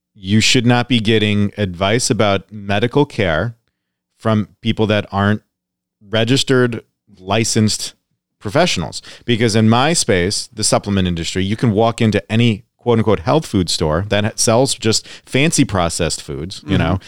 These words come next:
Speaker 1: and a couple, uh, organic vegetables, but they're selling supplements and medicines. These are medicines, whether they're good or bad, they're medicines. They will have a pharmacological effect in the body.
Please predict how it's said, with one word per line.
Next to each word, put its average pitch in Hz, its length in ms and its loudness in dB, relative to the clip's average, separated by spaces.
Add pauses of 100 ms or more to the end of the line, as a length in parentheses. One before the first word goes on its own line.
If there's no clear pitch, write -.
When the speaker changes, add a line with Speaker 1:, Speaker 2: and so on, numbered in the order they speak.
(140)
Speaker 1:
and 101 160 0
a 92 40 0
couple, 107 360 0 (180)
uh, 98 240 0
organic 90 460 -2
vegetables, 80 560 -6 (280)
but 120 120 0
they're 123 140 2
selling 135 760 2
supplements 117 540 2
and 113 300 4
medicines. 117 460 0
These 107 200 0
are 110 460 4
medicines, 110 580 -2
whether 92 220 0
they're 87 140 0
good 104 240 2
or 123 100 4
bad, 123 320 2
they're 123 140 4
medicines. 117 500 2
They 113 100 2
will 107 120 4
have 104 100 2
a 95 60 0
pharmacological 98 640 0
effect 90 260 -2
in 92 60 -6
the 85 40 -4
body. 120 380 2